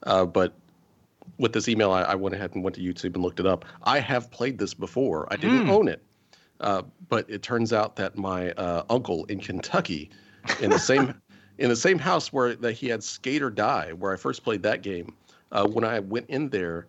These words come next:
Speaker 1: they were playing this game. And I remember it because I had never actually heard of it again until this podcast. And I, I always kind of wondered what it was because I didn't care about baseball back then.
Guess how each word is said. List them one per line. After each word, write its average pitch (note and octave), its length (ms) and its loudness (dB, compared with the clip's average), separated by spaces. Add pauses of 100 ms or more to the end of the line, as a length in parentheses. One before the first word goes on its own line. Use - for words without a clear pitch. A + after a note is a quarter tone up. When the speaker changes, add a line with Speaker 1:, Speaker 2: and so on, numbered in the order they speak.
Speaker 1:
they A2 220 0
were F2+ 140 -4
playing D3 440 -4
this A2 220 -4
game. A#2 400 -2 (460)
And G#2+ 140 4
I G2+ 60 4
remember G#2+ 480 2
it F#2 140 -6
because G2 320 -6
I G2 120 4
had F#2 160 -2
never A2+ 380 0
actually A2 300 -4
heard A2+ 240 2
of G2 80 -2
it G2 120 -4
again G#2 520 2
until A2 340 0
this - 160 -2
podcast. - 640 -6 (480)
And F#2 220 2
I, F#2+ 220 2
I G#2 100 2
always A#2 260 2
kind A#2+ 200 -2
of G#2 100 -4
wondered A2 320 -2
what G#2 140 0
it F#2+ 120 -6
was A2 360 2
because F#2 500 -6 (380)
I A#2 80 2
didn't C#3 160 -2
care C3+ 180 0
about A#2 240 0
baseball C#3 380 -2
back D3 220 -2
then. F#3 280 -4